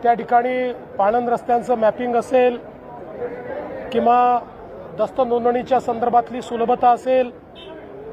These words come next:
वेगवेगळ्या प्रकारे लोक अदालतीच्या माध्यमातनं प्रलंबित प्रकरणं ही निकाली काढणं असेल, वर्षानुवर्ष जे वाद आहेत ते वाद संपवण्याचा विषय असेल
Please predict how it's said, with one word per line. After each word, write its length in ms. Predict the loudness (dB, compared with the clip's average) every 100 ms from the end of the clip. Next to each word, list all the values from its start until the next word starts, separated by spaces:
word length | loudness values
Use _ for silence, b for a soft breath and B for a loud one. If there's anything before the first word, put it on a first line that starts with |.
| -14 -14 -14 -14 -6
वेगवेगळ्या 500 | 0 2 4 4 4
प्रकारे 640 | 4 0 4 4 4 2 0 -8 -20 -20 -20 -18 -12
लोक 320 | 0 2 2
अदालतीच्या 600 | 4 4 4 -2 -4 -2
माध्यमातनं 680 | 0 0 0 2 2 2 0
प्रलंबित 540 | 0 0 2 2 2 -2
प्रकरणं 520 | -2 0 2 2 0 -2 -14 -14 -12 -8
ही 80 | -6
निकाली 400 | -4 2 4 4
काढणं 380 | 2 0 0 -4
असेल, 320 | 0 0 0 -4 -16 -16 -18 -18 -20 -18 -18 -12
वर्षानुवर्ष 760 | -2 -2 4 4 4 2 2 4 6 6 2 -8 -20 -20 -18 -20 -20 -20 -12
जे 120 | 0 2
वाद 320 | 6 6 6
आहेत 140 | 2 0
ते 60 | -2
वाद 260 | 4 4
संपवण्याचा 640 | 4 -4 0 0 0 2
विषय 260 | 0 0 0
असेल 380 | 2 4 2